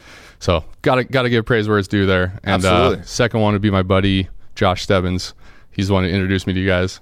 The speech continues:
Speaker 1: and, uh, you know,
Speaker 2: Where's Josh at?
Speaker 1: Uh, he's in Colorado.
Speaker 2: All right.
Speaker 1: Slanging weed.
Speaker 2: Is he?
Speaker 1: <laughs> Yeah.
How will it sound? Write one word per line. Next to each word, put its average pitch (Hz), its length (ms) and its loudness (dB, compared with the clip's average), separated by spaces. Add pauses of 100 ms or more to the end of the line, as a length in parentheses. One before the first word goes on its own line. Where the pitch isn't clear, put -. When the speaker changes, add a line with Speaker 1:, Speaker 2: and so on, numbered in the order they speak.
Speaker 1:
and, 90 220 -4
uh, 87 240 0 (160)
you 90 80 -6
know, 87 180 -4
Speaker 2:
Where's 170 200 -2
Josh 190 280 -4
at? - 120 -10 (380)
Speaker 1:
Uh, 98 180 0
he's 151 140 0
in 185 80 0
Colorado. 160 460 2 (240)
Speaker 2:
All 123 60 -6
right. 170 260 -6 (100)
Speaker 1:
Slanging 131 320 0
weed. 131 220 0 (340)
Speaker 2:
Is 135 140 -4
he? 349 260 2 (240)
Speaker 1:
<laughs> 196 100 -2 (100)
Yeah. - 60 -12